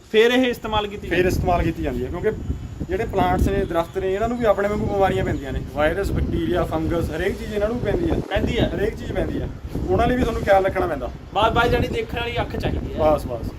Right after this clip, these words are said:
Speaker 1: ਗੱਲ
Speaker 2: ਕਿਉਂਕਿ
Speaker 1: ਤਾਂ
Speaker 2: ਇਹਨਾਂ
Speaker 1: ਇਹ
Speaker 2: ਨੂੰ ਵੀ ਆਪ-, ਇਨਸਾਨਾਂ ਦੇ ਵਾਂਗੂ ਆਪਣੇ ਜਗਦੀਸ਼ ਚੰਦਰ ਬੋਸ ਜੀ ਨੇ, ਉਹਨਾਂ ਨੇ ਵੀ ਦੱਸਿਆ ਸੀ ਕਿ ਇਹਨਾਂ 'ਚ ਵੀ ਜਾਨ ਹੈ।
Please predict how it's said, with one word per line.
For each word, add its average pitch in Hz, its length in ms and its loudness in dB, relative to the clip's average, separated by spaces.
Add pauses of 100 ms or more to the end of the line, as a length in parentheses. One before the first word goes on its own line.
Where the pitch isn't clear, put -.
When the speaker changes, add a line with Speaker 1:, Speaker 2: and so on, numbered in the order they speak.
(260)
Speaker 1:
ਗੱਲ 170 60 -2
Speaker 2:
ਕਿਉਂਕਿ 185 160 0
Speaker 1:
ਤਾਂ 208 80 2
Speaker 2:
ਇਹਨਾਂ 220 120 4
Speaker 1:
ਇਹ 233 40 4
Speaker 2:
ਨੂੰ 254 100 -2
ਵੀ 254 120 0
ਆਪ-, - 400 0
ਇਨਸਾਨਾਂ 185 440 2
ਦੇ 226 60 -4
ਵਾਂਗੂ 214 300 -4 (120)
ਆਪਣੇ 180 200 -4
ਜਗਦੀਸ਼ 180 360 -2
ਚੰਦਰ 185 160 -4
ਬੋਸ 180 200 0
ਜੀ 185 80 -10
ਨੇ, 185 160 -4 (380)
ਉਹਨਾਂ 185 140 4
ਨੇ 226 60 0
ਵੀ 233 80 -4
ਦੱਸਿਆ 190 240 -2
ਸੀ 202 80 -6
ਕਿ 208 80 -2
ਇਹਨਾਂ 208 140 0
'ਚ 220 80 -8
ਵੀ 214 80 -12
ਜਾਨ 160 260 0
ਹੈ। 131 80 -6